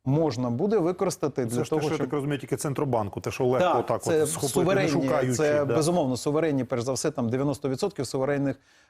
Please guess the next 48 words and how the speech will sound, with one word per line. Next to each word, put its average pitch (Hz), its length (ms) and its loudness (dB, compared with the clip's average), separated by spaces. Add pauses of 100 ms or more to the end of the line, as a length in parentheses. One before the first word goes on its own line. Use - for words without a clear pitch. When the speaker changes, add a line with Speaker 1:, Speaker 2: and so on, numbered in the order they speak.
(100)
Speaker 1:
е, 127 360 0
грошей 139 480 0
Російської 131 420 -2
Федерації, 143 280 -2
ну, 151 60 0
тобто 139 200 -2
державних 120 460 -2
грошей. 113 340 -2 (400)
І 165 340 2
мені 185 180 0
здається, 208 280 -2
що 160 140 -4
треба 170 260 0
просто 165 300 -4
цю 165 140 -2
дискусію 156 480 0
продовжувати. 135 600 0
Дуже 170 280 2
добре, 165 320 2
що - 140 -4
вона 143 200 0
йде. 151 260 0
Дивіться, 127 320 0
вони 127 280 0
про 147 160 -6
це - 140 -2
говорять, 147 440 -2
тому 123 140 -4
що 123 160 -4
рік 151 240 0
тому 151 400 0 (220)
вони 143 140 2
навіть 165 240 2
боялись 160 480 0
подумати 156 760 0
про 123 140 -4
це 123 160 -2
говорити. 120 400 0
Сьогодні 156 380 0
вони 151 180 0
обговорюють. 117 480 0
Сполучені 185 380 -2
Штати, 170 260 -2
до 143 80 0
речі, 160 200 -2
в 147 60 -2
одному 151 260 0
ж - 100 -16